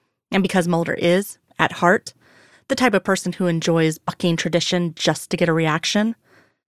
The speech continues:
Scully is uncertain as to what to expect as she clicks down the hall towards the office basement. She is mildly tensed,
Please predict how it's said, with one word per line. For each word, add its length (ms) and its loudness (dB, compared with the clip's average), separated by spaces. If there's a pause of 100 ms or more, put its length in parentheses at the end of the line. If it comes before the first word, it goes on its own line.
(320)
Scully 420 0
is 140 0
uncertain 540 -2
as 160 -4
to 100 -4
what 200 0
to 100 0
expect 720 -4
as 120 -2
she 120 0
clicks 320 -4
down 200 0
the 80 0
hall 380 0 (460)
towards 340 0
the 140 0
office 300 -2
basement. 680 -2 (800)
She 240 2
is 100 2
mildly 420 2
tensed, 600 -4